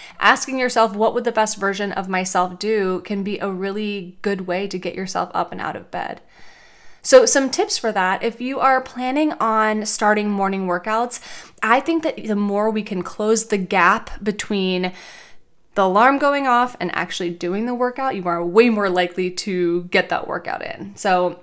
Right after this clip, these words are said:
I think doing things like setting your workout clothes out the night before, knowing what workout that you are going to be doing, having a solid plan so when that alarm does go off,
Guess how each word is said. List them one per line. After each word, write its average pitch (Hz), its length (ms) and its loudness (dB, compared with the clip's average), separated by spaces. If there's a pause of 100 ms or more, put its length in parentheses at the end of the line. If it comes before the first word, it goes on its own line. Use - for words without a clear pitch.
(120)
I 185 180 4
think 190 300 -4
doing 196 240 -2
things 190 320 -4
like 180 280 0 (260)
setting 196 360 2
your 208 120 2
workout 233 400 4
clothes 190 560 -2
out 185 180 2
the 202 80 -6
night 180 280 -2
before, 208 640 2
knowing 220 600 6
what 196 180 4
workout 196 380 2
that 196 120 0
you 196 140 -2
are 185 140 0
going 185 280 -2
to 180 120 -10
be 185 100 -6
doing, 185 540 0 (300)
having 240 380 4
a 214 80 0
solid 240 540 4
plan 233 560 -2
so 214 220 2
when 214 220 2
that 220 140 2
alarm 214 360 2
does 233 340 2
go 233 180 2
off, 185 400 2